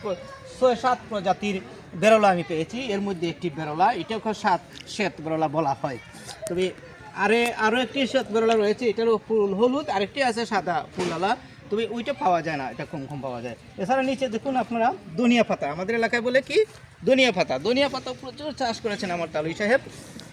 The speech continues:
আর দেখুন তুকমা গাছ তো অনেকেই ছিলেন, ওই দেখুন তুকমা গাছ,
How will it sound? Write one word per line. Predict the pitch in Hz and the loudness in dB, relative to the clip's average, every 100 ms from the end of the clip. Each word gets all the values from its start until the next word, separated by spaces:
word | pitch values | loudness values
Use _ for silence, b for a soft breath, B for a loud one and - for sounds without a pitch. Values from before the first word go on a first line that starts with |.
| - | -12
আর | 180 185 185 180 160 143 190 | -6 -4 -2 -4 -6 -10 -8
দেখুন | 202 214 202 | -6 -6 -8
তুকমা | 269 - 311 | -10 -6 -4
গাছ | 320 330 - | 0 -2 0
তো | 339 | 0
অনেকেই | 320 294 285 254 | 0 -2 -8 -8
ছিলেন, | 269 339 - - - - - - - - - | -4 -6 -8 -14 -16 -16 -16 -14 -12 -10 -6
ওই | 254 247 | -4 -4
দেখুন | 233 233 - - - - | -4 -6 -10 -16 -12 -8
তুকমা | 262 - | -2 0
গাছ, | 339 - | 2 0